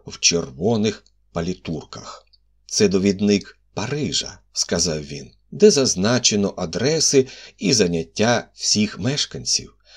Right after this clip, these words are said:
Я хотів би, щоб ви взяли його додому і переписали всіх, хто торгує залізними виробами. Це нам конче потрібно». «Але ж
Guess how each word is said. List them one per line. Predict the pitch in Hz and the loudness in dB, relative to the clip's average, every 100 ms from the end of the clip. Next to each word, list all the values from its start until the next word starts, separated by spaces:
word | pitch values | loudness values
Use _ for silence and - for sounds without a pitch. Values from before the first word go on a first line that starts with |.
| - - _ | -20 -20 _
Я | 92 98 90 | 0 2 0
хотів | - - - - 160 156 | -4 -6 -6 -4 -2 -2
би, | 87 - - _ | -4 -10 -14 _
щоб | - 104 92 | 0 0 0
ви | 101 | 0
взяли | 82 90 101 110 92 | 0 -2 -2 -2 -2
його | 90 85 101 - - _ - | -2 2 2 2 0 _ -10
додому | - 90 76 180 233 190 - - - | -4 -2 0 2 2 -2 -6 -12 0
і | - 208 | 2 2
переписали | 104 101 - 82 - 104 90 82 | 0 0 -2 -4 -2 0 2 0
всіх, | - - 98 - - - - | 0 0 2 0 -6 -20 -20
хто | - - 104 90 - _ _ | -20 4 6 6 2 _ _
торгує | 139 110 80 - 170 185 165 156 - - | 6 6 4 -2 0 2 2 -2 -6 -8
залізними | - 92 82 110 107 104 101 98 87 - | -2 -2 0 2 0 2 2 2 -2 -6
виробами. | - 85 139 113 60 - - _ _ _ _ _ | -8 -2 0 0 -4 -10 -14 _ _ _ _ _
Це | - - 101 185 | -2 0 2 2
нам | 143 71 - _ _ _ _ | 0 -2 -6 _ _ _ _
конче | - 80 101 - 110 | -4 0 0 2 -2
потрібно». | - 107 - 85 151 170 73 73 - _ _ _ _ _ | -2 -6 -6 -4 -2 -2 -6 -12 -18 _ _ _ _ _
«Але | - 92 90 92 | -6 -2 0 2
ж | - | 2